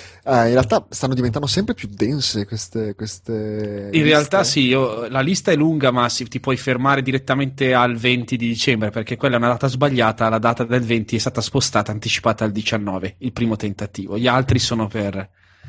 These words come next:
Speaker 2: le
Speaker 1: Oh.
Speaker 2: prossime settimane.
Speaker 1: Ok, eh, diciamo che domani c'è il picco delle Geminidi.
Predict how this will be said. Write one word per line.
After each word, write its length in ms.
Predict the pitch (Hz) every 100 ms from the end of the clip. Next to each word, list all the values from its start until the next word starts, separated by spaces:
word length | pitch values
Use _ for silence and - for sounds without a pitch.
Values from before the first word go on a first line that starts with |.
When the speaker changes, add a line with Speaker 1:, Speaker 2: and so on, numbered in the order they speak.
| - - - _ _ _ _ _ _
Speaker 2:
le 140 | - 135
Speaker 1:
Oh. 40 |
Speaker 2:
prossime 380 | 143 143 143 135
settimane. 760 | - 127 - 117 107 - - _
Speaker 1:
Ok, 300 | - - -
eh, 920 | 104 85 104 101 113 110 107 107 104 104
diciamo 280 | 113 175 -
che 80 |
domani 260 | 123 123 131
c'è 420 | - - 117 117 - 113
il 160 | 113
picco 520 | - 185 - - 165 170
delle 480 | 123 113 110 107
Geminidi. 600 | 107 110 107 120 156 254